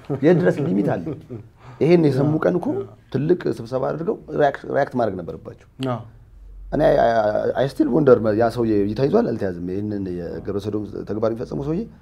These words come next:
Speaker 1: ይሄን ስራ ላይ ምን ሊሆን ይችላል? የእሱ አይነት ሰዎች ምን ስራ ላይ ሊኖሩ ይችላሉ? ይሄንን ያኔ እነሱ ሪያክት አላደረጉም። እነሱ ምንድነው እነኛውን፣ እ፣ ሲኒየሮቹ የምትላቸው በአጠቃላይ ሁል ጊዜ የሚያስጨንቃቸው የኢህአዴግ ስርዓትን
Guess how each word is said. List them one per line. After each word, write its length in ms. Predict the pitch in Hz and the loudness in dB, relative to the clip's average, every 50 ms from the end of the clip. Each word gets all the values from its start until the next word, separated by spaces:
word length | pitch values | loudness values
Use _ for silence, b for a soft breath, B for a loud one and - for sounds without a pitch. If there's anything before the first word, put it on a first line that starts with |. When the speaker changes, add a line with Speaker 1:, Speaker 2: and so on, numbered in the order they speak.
| B B - | B B -4
Speaker 1:
ይሄን 240 | 160 170 180 190 175 | -2 0 0 0 -2
ስራ 120 | - 143 131 | -4 -4 -4
ላይ 160 | 123 113 110 | -4 -4 -4
ምን 80 | 107 101 | -6 -6
ሊሆን 160 | 95 90 87 | -8 -8 -10
ይችላል? 220 | - - - - - - - - - - - - - - - - - - | -12 -16 -18 -20 -20 -20 -20 -20 -20 -20 -20 -20 -20 -20 -20 -20 -18 -12
የእሱ 160 | - 107 - 120 | -12 -10 -8 -6
አይነት 200 | 123 113 117 117 | -4 -4 -4 -4
ሰዎች 200 | - - 277 - | -4 -6 -6 -4
ምን 140 | - 339 311 | -2 -2 -2
ስራ 120 | 226 196 151 | 0 0 0
ላይ 140 | 139 123 117 | 0 0 0
ሊኖሩ 200 | 110 104 95 92 | 0 -2 -4 -6
ይችላሉ? 300 | 87 - - - - - 85 - - - - 165 151 b b b b b b b b b b b b - | -8 -10 -12 -16 -18 -18 -20 -20 -20 -14 -14 -14 -14 b b b b b b b b b b b b -2
ይሄንን 360 | 135 143 147 147 151 156 139 | 2 4 4 4 4 4 2
ያኔ 200 | 127 120 117 123 165 | 2 0 2 2 2
እነሱ 220 | 175 127 123 - | 2 2 2 2
ሪያክት 260 | 143 127 110 - - 104 | 4 4 4 4 0 -4
አላደረጉም። 400 | 87 85 80 82 87 - 87 104 | -6 -6 -6 -8 -10 -8 -8 -8
እነሱ 180 | 110 123 120 - | -8 -8 -6 -4
ምንድነው 320 | 139 143 143 160 165 202 208 143 113 101 90 87 85 87 87 - | -4 -2 -2 -2 -2 -2 -4 -4 -4 -4 -4 -4 -6 -8 -8 -8
እነኛውን፣ 480 | 90 104 101 101 101 95 87 85 85 82 | -8 -6 -6 -6 -6 -6 -8 -10 -12 -12
እ፣ 100 | 82 85 85 - - 107 - - - 60 62 60 60 - - 65 60 - - - | -12 -12 -14 -14 -16 -16 -18 -18 -18 -18 -18 -18 -18 -18 -20 -20 -20 -20 -20 -20
ሲኒየሮቹ 460 | - - 104 104 101 95 95 95 95 - | -14 -8 -4 -4 -2 -2 -4 -6 -8 -10
የምትላቸው 500 | 101 104 - - - - - - - 190 - - b b b b b b b b - | -14 -12 -12 -10 -10 -10 -8 -8 -8 -10 -10 -16 b b b b b b b b -12
በአጠቃላይ 500 | _ - - - - - - - 131 135 | _ -4 -4 -4 -4 -6 -6 -4 -6 -4
ሁል 140 | - 220 - | -2 -2 -2
ጊዜ 120 | - 151 127 | -2 -4 -6
የሚያስጨንቃቸው 600 | 113 107 101 110 110 117 123 165 175 180 - 247 | -6 -6 -8 -10 -10 -10 -8 -8 -8 -8 -6 -6
የኢህአዴግ 300 | 170 107 98 98 98 - | -4 -4 -4 -6 -8 -14
ስርዓትን 360 | - - 87 80 78 78 | -16 -16 -14 -14 -14 -16